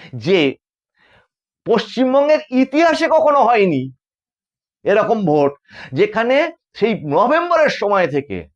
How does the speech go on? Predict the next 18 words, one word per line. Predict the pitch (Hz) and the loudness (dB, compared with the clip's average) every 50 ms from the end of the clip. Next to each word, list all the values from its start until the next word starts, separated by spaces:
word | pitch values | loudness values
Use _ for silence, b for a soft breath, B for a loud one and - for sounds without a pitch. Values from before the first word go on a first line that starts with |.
| _ _ _ _ | _ _ _ _
আগামী | - 151 175 180 185 185 180 185 156 | -2 -2 0 2 2 2 0 0 0
যতক্ষণ | 185 175 - 254 254 - - 262 240 | -2 -2 0 -2 -4 -2 -2 -4 -2
পর্যন্ত | 202 220 180 160 196 196 170 | 0 -2 -2 -2 -4 -4 -4
না | 190 175 165 | -4 -6 -4
নির্বাচন | 160 156 156 143 147 143 160 156 143 | -4 -4 -2 -2 -2 -2 -2 -6 -10
শেষ | - - - 233 247 247 - 190 | -12 -8 -4 -2 -2 0 0 -2
হবে, | 170 165 147 | -2 -2 -2
ততক্ষণ | - 165 180 208 226 - - - 190 175 | -2 -4 -4 -4 -6 -10 -10 -10 -10 -8
পর্যন্ত | 160 165 139 113 - 139 139 131 135 | -8 -8 -8 -6 -8 -8 -6 -6 -4
রাজ্যে | 127 127 135 143 117 104 - - 147 139 123 104 - - B B B B B B B | -2 0 0 -2 -2 -6 -6 -4 -2 -2 -2 -2 -6 -10 B B B B B B B
নির্বাচন | - 160 175 202 226 226 220 233 220 220 233 220 208 | -4 -2 0 2 2 2 2 0 0 0 -2 -2 0
কমিশন | 185 220 220 220 190 - 202 196 190 175 156 135 131 B B B B | -2 -2 0 -2 -2 0 0 0 0 0 -2 -4 -8 B B B B
রাজ্যের | 120 156 175 180 151 131 131 196 226 220 | -2 0 0 0 -2 -4 -2 0 0 0
উঠোনে | 208 208 220 190 - 226 233 226 233 220 | 0 0 -2 -4 -2 -2 0 0 0 -2
টুল | - _ _ - 339 370 349 311 262 | -4 _ _ 0 2 4 4 2 2
পেতে | 269 254 - 220 190 | 2 2 2 2 2
বসে | 156 160 143 139 143 | 0 0 0 0 0
রয়েছে। | 123 117 110 95 85 - - | 0 0 0 -2 -4 -8 -16